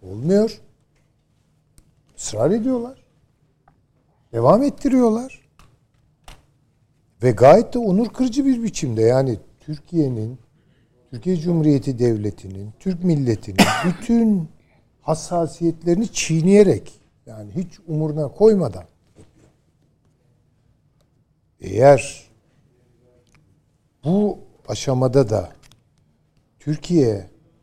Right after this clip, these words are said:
işte ne bileyim, bilmiyorum, bir, e, zihin bulanıklığı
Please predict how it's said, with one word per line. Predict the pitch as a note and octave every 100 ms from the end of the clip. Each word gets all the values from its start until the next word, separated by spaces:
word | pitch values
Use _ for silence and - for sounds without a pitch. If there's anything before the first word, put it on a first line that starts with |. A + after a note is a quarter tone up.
| _
işte | _ - G3+ B2
ne | D3 F3
bileyim, | D#3+ G#2+ G#2+
bilmiyorum, | C3+ B2 G2+ F#2 G#2+
bir, | A2 - _ _ _ _ _ _ _ _ _
e, | A2+ A2 A2 G#2+ G#2+ G#2+ G#2 G2+ - _ _ _ _ A2
zihin | F2 B2 C3+ E3 D3+ - _ _ _ A2+
bulanıklığı | A#2+ C3 C3 A#2 B2+ B2+ B2